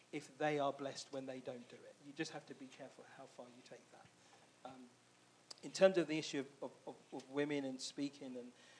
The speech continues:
and stuff, I mean, I, I, I just thought you were great, uh, Katie, today. I just thought it was brilliant what, what you brought. Um, and, uh, again, the thing I wanna pick out in what you said was she talked about having gone on this journey,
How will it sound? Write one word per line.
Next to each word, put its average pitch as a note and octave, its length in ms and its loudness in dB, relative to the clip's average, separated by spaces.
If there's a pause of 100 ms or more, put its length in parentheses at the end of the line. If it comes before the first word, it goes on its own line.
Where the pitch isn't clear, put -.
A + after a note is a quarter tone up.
(300)
and C#3 120 -10
stuff, - 280 0
I E3 60 2
mean, E3 220 6 (100)
I, D#3 60 10
I, D3 40 6 (360)
I D#3 80 4
just D3+ 160 -4
thought C#3 180 -2
you C3+ 60 -8
were C3 80 -4
great, C3 300 -2 (640)
uh, C#3 60 -12 (140)
Katie, B2+ 400 -10
today. - 140 -14
I A#2+ 180 -14
just - 140 -10
thought C3+ 60 -8
it B2+ 80 -12
was C3 280 -14
brilliant B2+ 360 -12
what, B2+ 180 -20
what C3 180 -12
you C3 140 -14
brought. - 880 -2
Um, C3+ 160 2 (220)
and, D#3 220 8 (200)
uh, C#3+ 60 2 (160)
again, E3 280 4
the D3+ 60 -4
thing E3 220 2
I D3+ 80 10
wanna C#3+ 220 4
pick - 280 -12
out D3 220 6
in C3+ 80 -8
what B2+ 160 -6
you C#3 80 -16
said C#3+ 400 0
was B2+ 80 -14
she - 140 -10
talked - 280 -6
about C3+ 360 -2 (340)
having D#3+ 300 2
gone D#3 180 4
on C#3+ 140 -4
this - 180 -8
journey, D3+ 640 -6